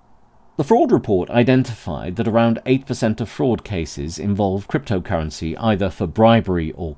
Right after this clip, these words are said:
kick-, kickbacks, which was about forty-eight percent of cases,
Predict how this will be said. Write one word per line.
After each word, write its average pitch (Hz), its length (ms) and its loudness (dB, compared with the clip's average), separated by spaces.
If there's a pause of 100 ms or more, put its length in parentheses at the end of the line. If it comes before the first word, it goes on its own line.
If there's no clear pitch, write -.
(140)
kick-, - 180 -6 (200)
kickbacks, - 680 -8
which 82 260 -10
was 76 140 -8
about 71 240 -8
forty-eight 92 480 -4
percent 78 300 -10
of - 80 -20
cases, 82 480 -6